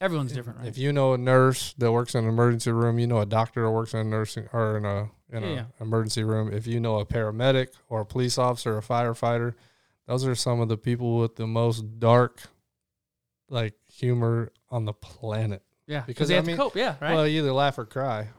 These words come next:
Speaker 2: one or the other. And I think, like,
Speaker 1: Yeah, I, it'd
Speaker 2: that
Speaker 1: be hard. It'd be
Speaker 2: it
Speaker 1: hard
Speaker 2: is a
Speaker 1: to do that.
Speaker 2: coping mechanism, and, but at the same time, you know, a lot of it,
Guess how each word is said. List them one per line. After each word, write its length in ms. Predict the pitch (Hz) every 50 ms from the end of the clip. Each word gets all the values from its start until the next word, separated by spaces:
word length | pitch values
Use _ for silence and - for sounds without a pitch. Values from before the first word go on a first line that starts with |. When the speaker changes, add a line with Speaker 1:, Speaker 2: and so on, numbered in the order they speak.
| _ _ _
Speaker 2:
one 220 | - 120 117 123 127
or 100 | 120 113
the 140 | 113 110 113
other. 300 | 117 110 107 104 104 110 - -
And 140 | 117 117 113
I 60 | 107
think, 300 | - - 117 110 - -
like, 280 | 120 113 107 104 - _ _ -
Speaker 1:
Yeah, 260 | 139 143 143 120 110 - _ _ -
I, 100 | 165 220
it'd 140 | - - 285
Speaker 2:
that 40 | 311
Speaker 1:
be 80 | 349
hard. 360 | 285 165 143 170 170 143 127 -
It'd 100 | - 196 220
be 40 | -
Speaker 2:
it 40 | -
Speaker 1:
hard 100 | 196 208
Speaker 2:
is 60 | 190
a 60 | 175
Speaker 1:
to 60 | 139
do 40 | 127
that. 40 | 120 135 131
Speaker 2:
coping 200 | - 127 120 120
mechanism, 600 | 117 117 110 - 117 110 107 110 113 120 120 113
and, 260 | 110 107 110 110 117
but 300 | 117 120 117 117 113 - -
at 120 | - 131 -
the 60 | 139
same 260 | - - 139 135 131
time, 360 | 120 - 123 131 127 120 110 110
you 140 | 120 120 120
know, 100 | 117 113
a 20 |
lot 220 | 110 113 117 120 120
of 100 | 117 110
it, 140 | 113 -